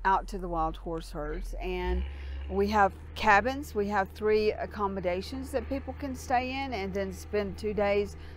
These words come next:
three days, five days a week and take tours or maybe even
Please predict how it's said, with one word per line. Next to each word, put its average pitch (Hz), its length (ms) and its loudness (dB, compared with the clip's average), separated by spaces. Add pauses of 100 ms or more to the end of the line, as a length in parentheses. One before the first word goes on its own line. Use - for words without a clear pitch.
three 226 200 6
days, 214 300 8
five 202 280 6
days 202 380 4
a 185 60 -2
week 208 380 2 (580)
and 190 400 2 (800)
take 208 240 6
tours 214 600 6 (520)
or 180 100 2
maybe 202 300 6
even 196 440 2